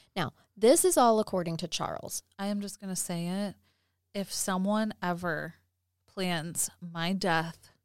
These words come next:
Speaker 2: with rattlesnakes, I am coming back Conjuring two style,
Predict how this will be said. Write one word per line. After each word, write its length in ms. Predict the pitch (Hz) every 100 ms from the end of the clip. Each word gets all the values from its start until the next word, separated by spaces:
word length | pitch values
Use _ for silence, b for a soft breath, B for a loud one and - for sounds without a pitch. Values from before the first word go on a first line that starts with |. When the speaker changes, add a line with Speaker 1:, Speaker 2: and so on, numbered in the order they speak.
| _ _ _
Speaker 2:
with 200 | 208 190
rattlesnakes, 640 | 180 160 160 175 190 185 -
I 160 | 180 190
am 160 | 190
coming 540 | 170 - 180 175 175 165
back 580 | 160 147 156 - - - _ _ _ _ _ _ _
Conjuring 640 | - 202 190 185 196 175 170
two 240 | - 165
style, 680 | 156 - 139 113 110 123 180